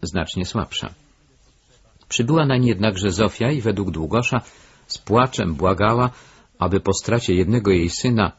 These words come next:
nie odpychali od rządów drugiego i wszystkich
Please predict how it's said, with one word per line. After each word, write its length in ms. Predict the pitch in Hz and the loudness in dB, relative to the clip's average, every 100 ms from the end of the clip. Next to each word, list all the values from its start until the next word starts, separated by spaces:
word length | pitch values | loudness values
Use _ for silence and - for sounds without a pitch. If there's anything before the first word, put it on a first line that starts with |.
| _ - | _ 0
nie 160 | 101 | 2
odpychali 480 | 107 - 90 113 113 | 2 -2 -4 0 2
od 100 | 85 | 0
rządów 440 | 78 110 110 98 | 0 0 0 0
drugiego 560 | 82 87 82 101 85 62 _ _ _ _ _ _ | -2 -4 -2 -2 -2 -8 _ _ _ _ _ _
i 120 | 98 98 | -2 -2
wszystkich 580 | - 151 - 104 87 | -2 -4 -2 -4 -4